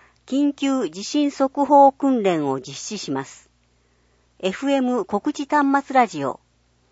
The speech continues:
エフエム三原八十七点四メガヘルツ。市内に設置している屋外スピーカーから訓練放送が流れます。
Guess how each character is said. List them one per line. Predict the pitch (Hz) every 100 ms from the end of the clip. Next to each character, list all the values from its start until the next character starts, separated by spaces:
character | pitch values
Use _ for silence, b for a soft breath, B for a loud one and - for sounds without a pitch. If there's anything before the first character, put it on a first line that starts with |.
| _ -
エ |
フ | 196 269
エ | 285
ム | 277 269
三 | 254
原 | 247 220 214 - _ _ _
八 | - 214 269
十 | 277 285 277
七 | 262 220
点 | - 151 147
四 | 208 262 254
メ | 247
ガ | 226
ヘ | 220 196
ル | 151
ツ。 | - - - _ _ _ _ _ _ _ _
市 | - 311
内 | 302 262
に | 170 151
設 | 180 175 -
置 | 269
し |
て | - 262
い | 202
る | 151 -
屋 | - 175 269
外 | 285
ス | 285 -
ピ | - 285
ー |
カ | - 190
ー | 165
か | 139
ら | 135 233 b b b _
訓 | - 269 285
練 | 285 294
放 | 320 311
送 | - 160
が | 143
流 | 143 147
れ | 156
ま | 143 147
す。 | - -